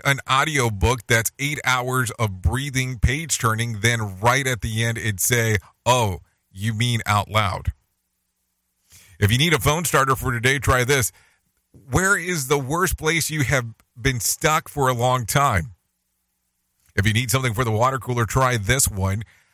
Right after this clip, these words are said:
Ten percent of married couples met their spouse here. Where is it?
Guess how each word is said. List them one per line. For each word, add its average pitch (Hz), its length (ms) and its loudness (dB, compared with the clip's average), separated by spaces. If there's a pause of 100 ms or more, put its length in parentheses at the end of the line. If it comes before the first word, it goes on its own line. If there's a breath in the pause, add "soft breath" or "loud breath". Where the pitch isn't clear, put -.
(380 soft breath)
Ten 220 240 4
percent 196 360 0
of 135 160 -4
married 156 360 0
couples 143 420 -2
met 127 420 0
their 117 240 0
spouse 127 440 0
here. 143 360 -2
Where 110 380 0
is 131 220 2
it? - 240 -6